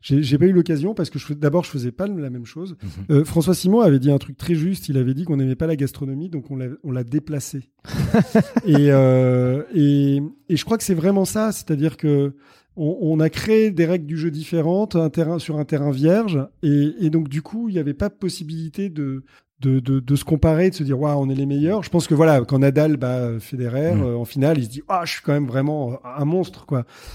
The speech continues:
Speaker 1: J'ai battu Federer. » Bon. Euh, puis, euh, mais, mais là, nous, on battait personne, on se battait nous-mêmes, quoi. Donc, euh, pas contre nous-mêmes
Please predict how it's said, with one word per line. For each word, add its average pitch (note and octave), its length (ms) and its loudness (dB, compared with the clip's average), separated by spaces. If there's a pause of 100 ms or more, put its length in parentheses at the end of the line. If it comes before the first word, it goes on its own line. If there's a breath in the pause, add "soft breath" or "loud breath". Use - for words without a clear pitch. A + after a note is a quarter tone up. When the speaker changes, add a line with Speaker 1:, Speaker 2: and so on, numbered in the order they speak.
(140)
Speaker 1:
J'ai G#2+ 140 0
battu B2+ 280 0
Federer. » D#3 600 4
Bon. A#2 180 -6 (420 soft breath)
Euh, A#2+ 160 0
puis, A#2+ 300 -6
euh, A#2 400 -2
mais, C#3+ 320 2
mais D3 160 4
là, F3+ 120 6
nous, F#3 140 2
on F#3+ 140 0
battait C3 240 0
personne, F3+ 420 -2
on D#3+ 80 -2
se A#2+ 80 -6
battait B2 280 -4
nous-mêmes, D3+ 440 -2
quoi. B2 360 -6
Donc, B2+ 340 -2
euh, B2 360 2 (280)
pas C#3+ 100 2
contre C#3 300 0
nous-mêmes F3 400 0